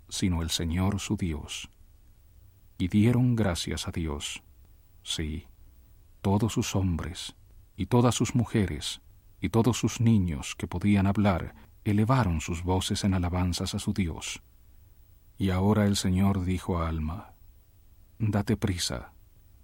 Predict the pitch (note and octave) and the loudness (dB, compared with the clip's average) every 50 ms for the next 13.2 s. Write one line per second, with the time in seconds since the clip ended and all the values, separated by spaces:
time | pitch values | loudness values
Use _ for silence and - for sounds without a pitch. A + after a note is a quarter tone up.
0 | - - - - F2+ F2 - - A2+ A#2 B2+ C3 B2 A#2 - - B2 A#2+ B2 B2 | -20 -14 -8 -6 -4 -4 0 2 4 4 4 4 2 0 0 0 2 2 4 4
1 | A#2+ A#2 A#2 G#2+ G2 G#2 G#2+ - - - G#2 - - G#2+ A2 A2 F2+ F2 D#2+ D#2+ | 4 4 4 4 4 2 2 0 -2 -4 -4 0 2 4 4 4 4 2 -2 -4
2 | D#2+ E2 D#2+ D#2 - - F2+ E2 - E2+ D#2+ D#2 - D2+ D2 - - - - - | -2 -4 -4 -4 -4 -4 -4 -2 -2 -2 -4 -4 -6 -8 -12 -14 -16 -20 -20 -20
3 | - - - - - - - - - - - - - - - - - - F#2 F#2+ | -20 -20 -20 -20 -20 -20 -20 -20 -20 -20 -20 -20 -14 -10 -8 -6 -2 -2 0 0
4 | F#2 - A2+ G#2+ A2 A2 A#2+ B2+ B2 - A2+ - - A2+ A2 A2 A2 G#2 G#2+ - | 2 4 6 6 8 8 8 6 6 4 0 0 2 4 4 6 6 4 2 0
5 | - - G#2+ A2 G#2 - - F#2+ E2+ D#2+ E2+ D2+ D2+ - - - - - - - | -2 -2 -2 -2 -2 0 -2 -2 -2 -2 -4 -8 -8 -10 -14 -20 -20 -8 -4 -4
6 | F#2 - G#2 - A2+ A2 - - - E2+ D#2 F2 D#2 B1 A#1+ G#2 - - - - | -2 -2 -2 -2 -2 -2 -2 -2 -2 -4 -4 -4 -6 -8 -8 -12 -14 -18 -20 -20
7 | _ - - - - - - - _ - F2+ E2+ - - F#2+ F2+ F2+ F2 - F2+ | _ -20 -20 -20 -20 -20 -20 -16 _ -6 -6 -4 -2 0 0 2 2 0 0 -2
8 | E2 - - - - - - - - - - - - - - - G2+ F#2+ G#2 A2+ | -4 -6 -8 -14 -20 -20 -20 -20 -20 -20 -20 -18 -10 -8 -2 0 2 4 4 4
9 | A2+ A2 A2+ A2 A2+ G#2+ - - A#2 - - F#2+ F2+ E2+ D#2 D#2 D2+ B1 - - | 4 4 4 4 2 2 0 -2 -4 -2 -2 -2 -2 -2 -4 -4 -6 -8 -8 -12
10 | - - - - - - - - - - - - - G2 F#2 F2 A#2+ B2 B2+ B2 | -18 -20 -20 -20 -20 -20 -20 -20 -20 -20 -8 -2 0 0 2 4 4 4 4 4
11 | C#3+ B2+ - A#2 A2 A2 A#2 C#3 A#2+ A2 F2+ D#2+ D#2 D#2 - G2 F2+ F2+ F#2 F2+ | 4 2 2 2 2 2 4 4 4 4 2 2 0 -2 -2 -2 0 0 0 0
12 | F2+ G2 G2+ - G2+ F#2+ - G2+ F#2 F#2+ F2 - - G#2 F#2 G2+ F#2+ F2 - D2+ | 2 0 0 0 0 -2 0 0 -2 -2 -2 -2 -2 0 0 0 0 -2 -2 -6
13 | C#2+ - - | -8 -10 -10